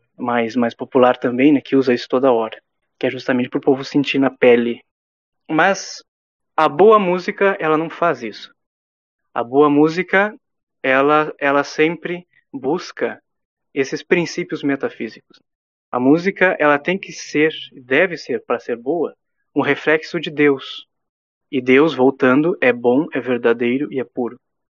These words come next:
E São Paulo, é, é, é muito interessante, é, na carta aos Romanos, ele ensina que as perfeições invisíveis de Deus, é, logo depois dessa,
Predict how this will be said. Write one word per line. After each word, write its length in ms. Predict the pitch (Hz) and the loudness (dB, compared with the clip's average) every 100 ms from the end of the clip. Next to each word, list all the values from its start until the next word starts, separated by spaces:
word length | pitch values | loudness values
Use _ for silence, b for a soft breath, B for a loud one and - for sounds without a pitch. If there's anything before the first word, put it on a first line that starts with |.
| _ _ _ _ _ _ _ _ _ | _ _ _ _ _ _ _ _ _
E 100 | 151 | -2
São 200 | 143 185 | 2 2
Paulo, 460 | 185 170 175 147 127 - - 120 139 - | 2 2 4 2 -4 -16 -12 -12 -12 -8
é, 460 | 139 - 131 135 | -8 -8 -10 -10
é, 0 | 127 135 | -8 -4
é 40 | |
muito 180 | 139 151 | -2 -2
interessante, 720 | 147 139 135 147 143 - 151 _ - | 0 0 0 0 -2 -4 -12 _ -10
é, 440 | 127 123 120 113 | -6 -4 -6 -6
na 440 | 127 127 120 120 113 | -10 -10 -10 -8 -6
carta 460 | 123 123 - 120 131 _ _ | -4 -2 -4 -8 -10 _ _
aos 280 | 123 120 120 | -4 -4 -4
Romanos, 680 | - 120 123 131 131 - - _ _ _ _ _ _ | -4 0 2 2 0 -4 -20 _ _ _ _ _ _
ele 180 | 135 135 | 0 0
ensina 440 | 147 - 180 185 | 0 -4 -2 -2
que 120 | - 151 | 0 0
as 140 | - | 0
perfeições 520 | - 156 151 - 185 | 0 2 0 -2 -2
invisíveis 520 | 180 151 135 151 127 | -4 -4 -4 -2 -4
de 100 | 117 | -4
Deus, 420 | 113 131 160 - - _ _ _ _ _ _ _ - | -2 -2 -2 -10 -20 _ _ _ _ _ _ _ -2
é, 420 | 127 120 117 110 | 4 6 4 4
logo 320 | 127 131 160 | 4 4 4
depois 560 | 147 143 - 160 180 131 | 2 2 4 4 4 2
dessa, 360 | 123 - - | -6 -8 -10